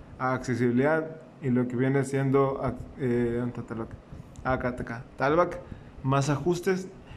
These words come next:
Y van a activar las diez opciones que están en configuración, que viene siendo configuración para desarrolladores. Y en donde dice exploración de táctil, lo voy a dejar activado, eso creo que viene activado por defecto. Y en donde dice One, lo vamos a poner en Asset otra vez. Bueno, no estaba en Asset, creo que estaba en None.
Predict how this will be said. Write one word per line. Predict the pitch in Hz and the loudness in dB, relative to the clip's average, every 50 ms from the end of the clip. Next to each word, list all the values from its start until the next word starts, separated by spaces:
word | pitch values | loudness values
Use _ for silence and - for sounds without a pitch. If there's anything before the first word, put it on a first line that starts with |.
| - - | 0 2
Y | 156 | 6
van | 156 190 196 | 6 8 8
a | 220 | 6
activar | 220 - 214 180 165 175 175 175 | 4 4 4 6 6 6 6 6
las | 190 185 156 147 | 6 4 6 6
diez | 156 156 151 | 4 6 6
opciones | 175 165 - - 147 143 151 151 | 4 0 2 0 0 0 0 0
que | - 151 | 0 -4
están | 139 - 135 135 139 | -2 0 0 2 2
en | 143 143 | 0 0
configuración, | 135 - 131 120 120 120 120 120 117 120 107 120 123 131 143 151 156 147 | 0 -2 -4 -2 -2 -2 -2 0 0 0 0 0 0 0 0 -2 -4 -6
que | - 131 | -4 -2
viene | 127 127 123 | 0 0 0
siendo | 123 123 123 127 127 131 131 127 123 - | 2 2 2 4 4 4 4 2 2 -2
configuración | - 104 110 117 117 110 123 120 113 | -8 -8 -6 -6 -2 -2 -2 -2 0
para | 135 131 131 131 | 0 0 0 0
desarrolladores. | 127 110 123 120 117 - 113 110 113 117 127 143 160 170 - - - - - - - - - - - - - - - | 0 -2 -2 -4 -4 -6 -6 -4 -2 0 2 2 0 0 -2 -8 -12 -14 -14 -14 -14 -14 -14 -14 -16 -16 -18 -4 0
Y | 147 | 2
en | 147 | 6
donde | 151 160 170 | 6 6 6
dice | 180 170 202 | 6 6 4
exploración | 190 196 - 156 156 151 147 135 156 160 | 2 4 4 4 4 4 4 4 2 2
de | 160 | 2
táctil, | - - 151 131 120 - 165 160 | 2 2 0 0 0 2 2 2
lo | 143 | 4
voy | 139 139 | 4 2
a | |
dejar | 123 135 127 127 | 2 0 0 -2
activado, | - - 120 123 131 147 147 | -2 -4 -2 2 4 4 4
eso | 139 - 135 | 4 2 -2
creo | - - 139 139 | -2 -2 -2 0
que | - | 0
viene | 127 131 131 131 | 0 0 0 0
activado | 131 - - 120 120 123 | -2 -4 -6 -6 -6 -6
por | - - 131 120 | -4 -4 -4 -2
defecto. | 120 117 - - 127 123 123 - 165 165 165 - - - - - - - - - | -2 -2 0 0 -2 -2 0 -2 -4 -4 -4 -10 -16 -20 -20 -20 -20 -20 -2 0
Y | 160 | 4
en | 156 | 6
donde | 165 175 180 185 | 6 6 6 6
dice | 185 185 185 | 6 6 6
One, | 160 156 160 160 165 175 190 208 170 | 6 6 6 6 6 4 2 2 2
lo | 143 135 | 4 4
vamos | 135 139 143 143 139 147 | 4 4 4 4 4 4
a | 143 143 | 2 2
poner | - 135 123 123 123 127 131 139 | 0 -2 0 2 2 2 2 0
en | 135 - | -2 -2
Asset | 120 120 117 110 - 139 139 139 | 0 0 0 0 0 -2 0 0
otra | 143 123 - 131 120 | -2 -2 0 -2 0
vez. | 117 127 156 165 160 - - | 2 2 0 0 -2 -6 -6
Bueno, | - 139 156 165 175 | 0 2 4 4 6
no | 170 175 | 4 4
estaba | 180 180 175 165 165 | 4 4 4 4 4
en | 147 135 | 4 2
Asset, | 139 135 - 160 156 - | 2 0 0 -2 -4 -2
creo | 151 147 147 | -2 -2 -2
que | 143 | -2
estaba | 139 - 135 139 | -4 -4 -2 0
en | 127 123 | 2 2
None. | 123 127 143 156 180 | 2 2 2 0 -4